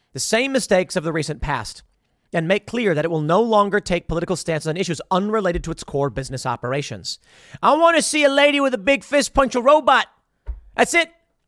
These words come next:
I don't care if she's Muslim or gay or anything like that. What I don't want to see is Disney coming out and being like, "There's a law being passed and we're going to stop it." What? Shut up. No. The company must make clear that it will hold firm to this promise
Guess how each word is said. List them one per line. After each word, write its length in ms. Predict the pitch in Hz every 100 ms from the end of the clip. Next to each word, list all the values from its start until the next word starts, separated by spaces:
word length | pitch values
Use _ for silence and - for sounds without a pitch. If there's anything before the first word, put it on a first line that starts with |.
| _
I 60 | 269
don't 140 | 311
care 200 | 254 285
if 80 | 294
she's 280 | 269 269 175
Muslim 440 | 208 247 226 247
or 80 | 233
gay 220 | 165 220
or 60 | 220
anything 320 | 208 - 185
like 240 | 175 156
that. 200 | 123 196
What 120 | 180 185
I 40 |
don't 260 | 131 202 226
want 120 | 175
to 60 |
see 340 | 143 156 170 175
is 280 | 196 180 - _ _ _ _ _ _ -
Disney 380 | 156 277 240 320
coming 320 | 320 269 240
out 160 | 233 220
and 80 | 175
being 220 | 202 202
like, 240 | 190 190 -
"There's 280 | - 151 170
a 40 | 170
law 300 | 160 220 220
being 260 | 147 135
passed 300 | 143 147 156
and 100 | 143
we're 100 | 147
going 220 | 139 147
to 80 | 139
stop 300 | - 202 202
it." 120 | 104
What? 300 | - 220 370
Shut 240 | - - 302
up. 220 | 330 -
No. 340 | 156 285 185 _ _ _ _ _ _ _ _ _ _ _ _ -
The 60 |
company 300 | - 190 233
must 260 | 208 185 -
make 180 | 175 170
clear 300 | 196 180 107 _ - - - _
that 80 | 165
it 60 | 208
will 120 | 185
hold 220 | 233 233
firm 380 | - 269 262 156
to 60 |
this 140 | 151 -
promise 440 | - 233 117 -